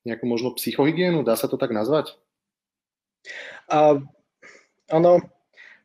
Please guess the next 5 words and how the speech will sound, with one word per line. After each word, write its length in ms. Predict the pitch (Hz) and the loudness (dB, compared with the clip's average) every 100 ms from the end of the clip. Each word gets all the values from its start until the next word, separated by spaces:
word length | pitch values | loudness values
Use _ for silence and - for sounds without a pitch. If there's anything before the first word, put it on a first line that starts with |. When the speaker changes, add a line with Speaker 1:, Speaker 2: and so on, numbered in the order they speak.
| _ _ _ _ | _ _ _ _
Speaker 2:
je, 480 | - 131 147 147 143 139 - _ _ - - - - - | -4 2 4 4 2 -2 -18 _ _ -20 -20 -20 -8 -4
je 80 | 156 | 0
podľa 240 | 175 156 | 2 4
mňa, 180 | 156 156 151 - - _ _ _ _ _ _ - - _ _ _ | 4 4 2 -2 -18 _ _ _ _ _ _ -20 -20 _ _ _
a, 100 | - | -2